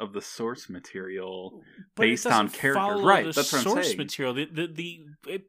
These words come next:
Speaker 2: it begins and ends in source material with, "This takes place in Gotham, the Wayne family exists,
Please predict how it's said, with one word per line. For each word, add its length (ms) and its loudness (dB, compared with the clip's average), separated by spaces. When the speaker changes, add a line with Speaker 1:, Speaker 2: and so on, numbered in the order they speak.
Speaker 2:
it 160 -8
begins 500 -4
and 240 -6
ends 560 -4
in 160 -10
source 380 -6
material 580 -6
with, 240 -4
"This 160 -2
takes 220 -8
place 240 -4
in 120 -4
Gotham, 480 0
the 100 0
Wayne 300 -4
family 400 -4
exists, 680 -4